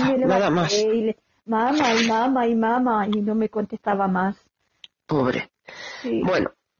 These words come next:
Speaker 1: vamos a enviarla a la luz, ¿vale?
Speaker 2: Vale, cariño mío.
Speaker 1: Venga.
Speaker 2: Yo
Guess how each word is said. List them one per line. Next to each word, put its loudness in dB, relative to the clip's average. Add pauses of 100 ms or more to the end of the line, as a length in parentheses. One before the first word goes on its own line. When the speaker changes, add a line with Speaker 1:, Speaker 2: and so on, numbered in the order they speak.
(140)
Speaker 1:
vamos 0
a 0
enviarla 0
a 2
la 2
luz, 2
¿vale? 2 (580)
Speaker 2:
Vale, -2
cariño 0
mío. 0
Speaker 1:
Venga. -2 (180)
Speaker 2:
Yo -2